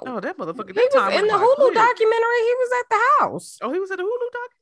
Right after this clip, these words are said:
Speaker 1: oh, you know what? Yeah, I didn't watch the Hulu one. I was watching the joint on Netflix.
Speaker 2: I don't know, but they was definitely in the Hulu documentary.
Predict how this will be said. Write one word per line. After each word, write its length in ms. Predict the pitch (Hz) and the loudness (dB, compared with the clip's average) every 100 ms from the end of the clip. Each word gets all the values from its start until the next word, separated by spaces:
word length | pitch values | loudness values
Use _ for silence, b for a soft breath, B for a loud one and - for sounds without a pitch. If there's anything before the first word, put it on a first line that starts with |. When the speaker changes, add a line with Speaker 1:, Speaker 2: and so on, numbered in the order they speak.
| 440 | -20
Speaker 1:
oh, 180 | 220 254 | -14 -14
you 160 | 240 262 | -12 -14
know 120 | 262 | -12
what? 240 | 262 254 | -12 -14
Yeah, 280 | 170 165 143 | -12 -10 -8
I 60 | 151 | -8
didn't 140 | 202 | -10
watch 220 | 156 151 - | -14 -14 -16
the 60 | |
Hulu 260 | 151 147 139 | -20 -20 -18
one. 160 | 139 | -14
I 80 | 127 | -10
was 120 | 175 170 | -8 -4
watching 280 | 151 - | -4 -6
the 60 | 139 | -14
joint 220 | 151 147 | -10 -10
on 120 | 131 | -10
Netflix. 560 | 135 135 - 120 - _ _ _ _ _ | -10 -12 -12 -14 -14 _ _ _ _ _
Speaker 2:
I 120 | - - | -4 -2
don't 220 | 554 453 | -2 -2
know, 380 | 427 494 508 214 | -4 -8 -10 -8
but 100 | 185 | -2
they 180 | 403 | -2
was 140 | 403 285 | 0 0
definitely 320 | 359 415 254 | 0 2 0
in 60 | 185 | 0
the 100 | 202 | -2
Hulu 320 | 226 190 170 | -6 -6 -4
documentary. 680 | 156 143 147 107 - - | -6 -6 -10 -14 -14 -14